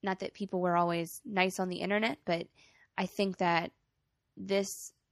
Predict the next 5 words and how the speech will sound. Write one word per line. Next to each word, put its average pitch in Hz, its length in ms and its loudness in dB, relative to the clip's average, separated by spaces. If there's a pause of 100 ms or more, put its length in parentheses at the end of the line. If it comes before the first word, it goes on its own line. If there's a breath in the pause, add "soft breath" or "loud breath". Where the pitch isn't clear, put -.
(720)
everyone 220 720 2 (200)
around 190 400 2
you 208 140 -2
feeling 196 640 -2
like 165 460 -4